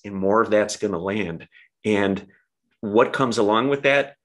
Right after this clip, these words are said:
Our multidimensional aspects, our higher self, our soul, literally steps down and drops in, drop in soul, right? We've heard that term. And we start to embody that. And with that comes all the knowing,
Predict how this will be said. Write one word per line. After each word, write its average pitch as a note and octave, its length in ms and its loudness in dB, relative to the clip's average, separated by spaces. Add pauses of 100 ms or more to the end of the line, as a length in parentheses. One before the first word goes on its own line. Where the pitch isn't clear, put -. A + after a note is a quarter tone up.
(680)
Our B2 220 4
multidimensional G#2+ 1040 -2
aspects, - 840 -4
our G2+ 100 -2
higher A#2+ 360 -2
self, - 640 -4 (120)
our G2+ 140 -8
soul, F2 640 -2
literally A#2 560 -2 (160)
steps - 420 -4
down G2+ 280 -6
and F#2 80 -6
drops F#2 400 -2
in, F#2 340 -4 (340)
drop F#2+ 320 -4
in F2+ 140 -6
soul, F2+ 520 2 (100)
right? G2 280 0
We've G#2 120 -8
heard F#2+ 180 -4
that F#2+ 240 0
term. F2 300 -6 (360)
And G2 280 -2 (280)
we B2 140 0
start G#2+ 320 2
to A2+ 140 -2
embody G2 480 0
that. E2 360 -6
And G#2 200 -2
with C3 240 2
that A#2+ 280 0
comes G#2 220 -8
all G#2 200 2
the G#2 80 -4
knowing, G2 600 -6